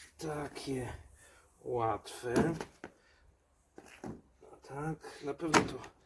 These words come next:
zabawnie wygląda, także idzie się pośmiać z osoby, która robi to ćwiczenie. I tak aż do mety. Dziękuję.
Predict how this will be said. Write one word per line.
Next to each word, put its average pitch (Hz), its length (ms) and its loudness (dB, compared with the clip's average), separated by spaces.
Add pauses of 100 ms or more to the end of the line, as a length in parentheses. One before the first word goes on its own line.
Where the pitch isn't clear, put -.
(260)
zabawnie 165 460 4
wygląda, 139 440 6
także 127 280 -6
idzie 127 240 -6
się 127 140 -6 (880)
pośmiać 180 600 4
z - 160 -12
osoby, 156 360 0
która 165 280 4 (680)
robi 147 320 4
to 151 140 4
ćwiczenie. 139 560 0 (960)
I 220 140 0
tak - 360 2
aż - 380 -6
do 123 120 -4
mety. 113 260 -4 (1080)
Dziękuję. 165 380 8